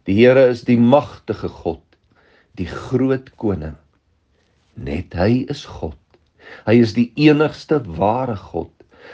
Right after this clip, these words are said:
Hy is groter en magtiger as enige ander afgod op aarde.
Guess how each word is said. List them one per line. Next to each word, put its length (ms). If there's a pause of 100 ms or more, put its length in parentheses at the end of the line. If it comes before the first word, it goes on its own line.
(140)
Hy 140
is 140
groter 760 (240)
en 200
magtiger 800 (840)
as 220 (160)
enige 560
ander 520
afgod 480
op 180
aarde. 440